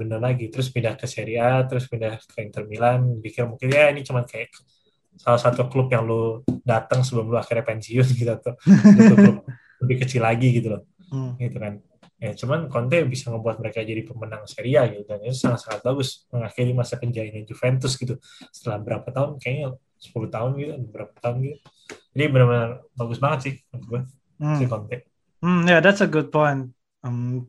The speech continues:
Speaker 2: tergantung banget sih, karena, em, tahu sendiri kan, kalau misalnya lu punya manajer yang pe-, kepribadiannya sekeras itu, ya reaksinya satu dari antara dua, antara lu naik atau lu malah jadi tambah,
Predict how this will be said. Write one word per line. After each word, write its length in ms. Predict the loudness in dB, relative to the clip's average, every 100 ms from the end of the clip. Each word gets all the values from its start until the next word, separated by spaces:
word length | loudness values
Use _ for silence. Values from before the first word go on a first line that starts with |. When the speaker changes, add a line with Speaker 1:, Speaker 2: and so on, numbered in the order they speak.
| _
Speaker 2:
tergantung 560 | 2 4 4 4 2 2
banget 280 | 2 -2 -10
sih, 200 | -18 -18 -16
karena, 400 | -14 -8 -6 -8 _ _ _ _ _ -8
em, 480 | 2 4 4 2 2
tahu 200 | 4 6
sendiri 320 | 6 6 6
kan, 320 | 4 0 -2 -10 _ _
kalau 240 | -2 0
misalnya 340 | 0 0 2
lu 140 | 2 2
punya 240 | 2 0
manajer 480 | 0 0 0 0 0
yang 320 | -2 -4 -8 _
pe-, 160 | -2 0
kepribadiannya 640 | 0 2 2 2 0 -2
sekeras 400 | -6 -2 -2 -2
itu, 220 | -8 -6
ya 240 | -4 -4 -6 _
reaksinya 480 | -2 0 0 2 2
satu 260 | 2 0 0
dari 220 | 0 -2
antara 240 | -2 -4
dua, 260 | -4 -6 -6
antara 300 | -6 -8 -4
lu 160 | -2 -2
naik 320 | -2 -2 -2
atau 320 | -6 -6 -6 _ -16
lu 120 | -2 2
malah 220 | 2 2
jadi 240 | -2 -2
tambah, 460 | -2 -2 0 -2